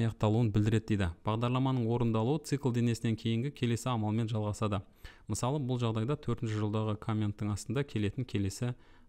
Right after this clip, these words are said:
амалмен дейді. Мына жерде, мысалы, төмен жағында қандай да бір басқа код беретін болсақ, сонымен ары қарай жалғасады дейді. Яғни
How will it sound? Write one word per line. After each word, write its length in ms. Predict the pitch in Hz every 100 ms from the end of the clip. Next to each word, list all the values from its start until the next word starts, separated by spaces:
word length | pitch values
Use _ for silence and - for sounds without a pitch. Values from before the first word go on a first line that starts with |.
| -
амалмен 480 | 101 107 107 107
дейді. 240 | 107 113 90 - - -
Мына 200 | 104 104
жерде, 220 | 104 113 156
мысалы, 460 | 113 110 104 98 -
төмен 240 | - 110 104
жағында 440 | 107 104 98 98 - - - - - - - - - - - -
қандай 300 | 123 117 110
да 80 | 107
бір 160 | 101
басқа 380 | 95 101 - 101 85 - -
код 240 | - 110 -
беретін 340 | 107 101 104
болсақ, 400 | 101 - 185 - - - - - - - - - -
сонымен 520 | - - 104 107 151 127
ары 160 | 117
қарай 300 | - 120 123
жалғасады 540 | 101 101 101 - 101 98
дейді. 240 | 98 - - - - - -
Яғни 300 | 95 98